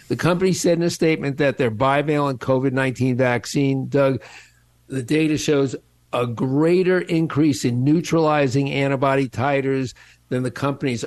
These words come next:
original covid nineteen vaccine against these emerging Omicron sublineages. This is just good news as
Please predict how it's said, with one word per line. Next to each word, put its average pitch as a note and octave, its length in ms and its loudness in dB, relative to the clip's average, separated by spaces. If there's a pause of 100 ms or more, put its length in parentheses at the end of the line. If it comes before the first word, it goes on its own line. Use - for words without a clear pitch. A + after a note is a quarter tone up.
original D3 640 2
covid B2+ 460 0
nineteen B2+ 540 -2
vaccine C3 720 -2
against B2+ 560 -4 (180)
these C3 220 -2
emerging C3 680 0 (180)
Omicron B2 760 -2 (200)
sublineages. A#2+ 1040 -2
This G3+ 200 0
is E3+ 100 0
just D3+ 280 0
good D#3+ 240 2
news C#3 360 2
as D3 440 -2